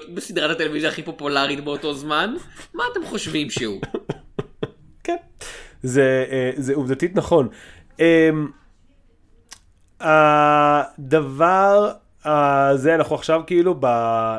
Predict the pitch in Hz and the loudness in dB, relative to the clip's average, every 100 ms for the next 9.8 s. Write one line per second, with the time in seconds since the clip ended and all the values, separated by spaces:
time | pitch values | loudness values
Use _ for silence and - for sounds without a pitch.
0 | 110 123 117 113 107 107 107 104 123 160 | -6 -6 -4 -4 -6 -8 -8 -8 -2 2
1 | 165 170 - 180 170 160 175 170 156 151 | 4 4 2 2 2 0 -6 -8 -8 -10
2 | - 196 196 151 139 120 117 117 117 123 | -2 2 2 2 0 0 0 -2 -4 -4
3 | 117 147 165 143 156 139 165 123 110 - | -4 -2 -2 -2 -4 -2 -2 -2 -4 -14
4 | - - - - - 202 208 240 349 359 | -20 -20 -20 -6 0 0 2 2 2 4
5 | 381 285 285 233 196 147 190 - - 233 | 2 4 4 6 4 4 2 2 2 2
6 | 220 156 - - 170 247 202 151 139 127 | 0 -6 -6 -6 -2 -2 0 -2 -4 -6
7 | - - - 190 190 214 170 139 127 165 | -10 -20 -8 -6 -4 -2 2 2 2 0
8 | - 139 165 180 147 - 165 175 147 156 | -2 -2 -2 -2 -4 -2 0 0 0 -4
9 | 143 160 175 - - 143 160 | -2 -2 -2 -4 -4 0 0